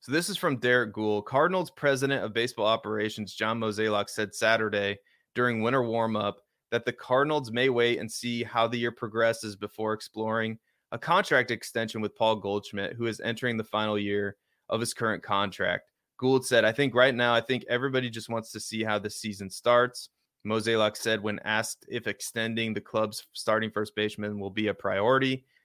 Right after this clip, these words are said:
"You know, obviously want to get off on the right track, and then we can address things like that." And, and again, I, I think that's smart. And I know Goldschmidt's been really good. And I know I've said on this channel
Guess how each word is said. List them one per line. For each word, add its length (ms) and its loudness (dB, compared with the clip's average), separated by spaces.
"You 100 0
know, 260 4
obviously 800 2
want 180 2
to 100 -4
get 160 6
off 240 6
on 140 -2
the 80 -2
right 240 2
track, 340 2
and 120 -2
then 140 -2
we 100 -2
can 180 -6
address 560 -2
things 260 -2
like 280 0
that." 340 0
And, 160 0
and 160 2
again, 320 2
I, 160 4
I 140 -4
think 320 -4
that's 220 2
smart. 520 2
And 100 0
I 100 2
know 180 2
Goldschmidt's 540 -2
been 180 -2
really 220 0
good. 240 2
And 80 0
I 120 2
know 160 0
I've 120 2
said 220 -2
on 100 0
this 140 -4
channel 500 -4